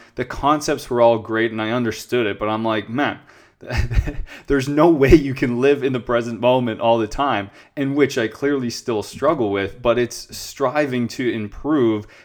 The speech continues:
and honing in on our skills to become a bit better at it is what our focus and, uh, what our goal should be. It's not to always be living in the present. I think that's impossible unless you're some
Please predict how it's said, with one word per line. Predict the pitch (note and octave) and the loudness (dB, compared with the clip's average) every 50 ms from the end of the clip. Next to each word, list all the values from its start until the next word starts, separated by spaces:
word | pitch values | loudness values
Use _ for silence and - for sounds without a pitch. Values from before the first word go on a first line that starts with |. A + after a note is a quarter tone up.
| _ _ - | _ _ -6
and | A#2 A2+ A2+ A2 A2 G#2 | -4 -2 -2 -2 -4 -6
honing | G2 - C#3+ D3 D3+ C#3+ C3 B2+ | -8 -4 -4 -2 0 0 0 0
in | C3+ C3 | 0 0
on | C3 B2 | 0 -2
our | A2+ A2 | -2 -4
skills | - - - - - C#3+ C#3 B2 A2+ A2 | -6 -8 -14 -6 -2 0 2 2 0 -2
to | - - | -6 -10
become | A2+ A#2 A#2 A2 - - - C#3+ C#3+ | -8 -8 -8 -8 -8 -6 -6 -4 -4
a | C3 A2 | -4 -4
bit | G#2 G#2+ A#2 A#2+ A2 - A2+ G#2 G2+ | -4 -2 -2 -2 -2 -4 -10 -12 -4
better | - G2+ G#2+ B2 C#3 A2+ G2 | 0 0 2 2 2 0 0
at | F#2 F#2 F#2 F#2 | 0 -2 -2 -4
it | F#2+ F#2 - - - - _ _ _ | -6 -8 -8 -14 -20 -20 _ _ _
is | A#2 A#2 A#2 G#2+ | -2 -2 -2 -2
what | A2 A2+ B2+ C3+ | 0 0 0 2
our | C#3 B2 | 2 0
focus | - - - - G#2+ A#2 C#3 C3+ - G#2 F#2 F#2+ - - - - | -2 -6 -2 0 0 0 2 0 -2 -4 -4 -4 -6 -12 -12 -10
and, | A2 A2+ G#2+ G#2+ G#2 G#2 G2 G#2+ | -8 -6 -6 -4 -6 -6 -4 -2
uh, | G2+ G2 F#2+ F#2+ G2+ G2 - - - _ _ _ | 0 0 2 0 0 -2 -4 -14 -20 _ _ _
what | A#2 A#2 B2+ | -4 0 0
our | C3+ A#2+ | 0 0
goal | G#2+ G#2 - A2 A2 B2 D3 C3+ | -2 -2 0 2 4 4 4 2
should | - - - G2+ G2 F#2+ | 0 -4 -8 -8 -10 -8
be. | - A2 B2 B2+ A2 F#2+ | -6 -4 -4 -2 -2 -4
It's | F#2 F2 - | -6 -6 -6
not | - B2 C3 C3+ C3 - | -4 -4 -4 -4 -6 -6
to | - C3 A#2+ G#2+ - _ | -6 -4 -4 -6 -6 _
always | - A#2 A#2+ B2 C3+ C3 C3+ C3+ B2+ A#2+ A2+ | 2 2 4 4 4 4 4 4 4 2 -2
be | G#2 G#2+ A#2 A#2 | -4 -4 -4 -2
living | A2 A2+ A#2 A#2+ A#2+ B2 A#2+ A#2 | 0 0 0 0 0 -2 -2 -2
in | A#2 A#2 | -4 -6
the | A2+ | -6
present. | G#2+ - - A#2+ C3 C#3+ A#2+ G2+ G2 | -8 -4 0 0 0 0 0 -4 -4
I | G#2 | -4
think | A#2 - - B2+ A#2+ | -6 -4 -6 -6 -2
that's | A#2+ A#2+ A2 G#2+ - - _ - - _ - | -2 -4 -4 -4 -10 -20 _ -20 -20 _ -12
impossible | C3 A#2 G#2+ - - - - - B2 C3+ C3 - B2 G#2 G#2+ A2 G#2+ | -10 -10 -10 -10 -14 -10 -2 0 0 0 0 -2 -8 -4 -4 -2 -2
unless | G#2+ A2+ A#2 A#2 A#2 - | -2 -4 -4 -6 -6 -6
you're | B2 A#2 A#2 | -6 -6 -6
some | A2+ - - A#2+ A2 G#2+ G#2+ | -6 -6 -8 -6 -6 -6 -10